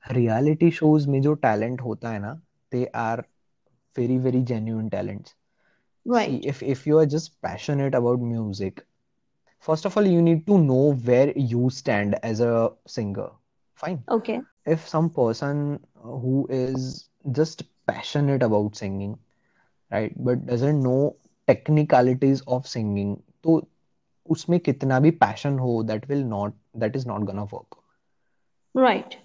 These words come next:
Speaker 1: थोड़ा सा technically strong होना चाहिए। Like, that's what I'm telling कि an individual should know कि where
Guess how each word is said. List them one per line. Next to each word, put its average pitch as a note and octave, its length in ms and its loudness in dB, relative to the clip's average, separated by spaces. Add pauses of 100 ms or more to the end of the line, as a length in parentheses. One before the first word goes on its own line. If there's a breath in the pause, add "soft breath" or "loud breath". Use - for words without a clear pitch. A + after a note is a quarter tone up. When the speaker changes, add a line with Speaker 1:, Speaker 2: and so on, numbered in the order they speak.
(840)
Speaker 1:
थोड़ा B2 200 0
सा C#3+ 120 -2
technically B2+ 520 0
strong G#2 380 -4
होना G2+ 240 -4
चाहिए। G2 460 -4 (600)
Like, A2+ 240 -4 (480)
that's D#3 260 6
what D#3+ 100 8
I'm D#3 140 4
telling B2 300 0
कि E3 300 2 (840)
an D#3+ 160 4
individual D3 720 6 (100)
should D3 320 2
know B2+ 380 0
कि C3+ 220 0
where A#2+ 360 2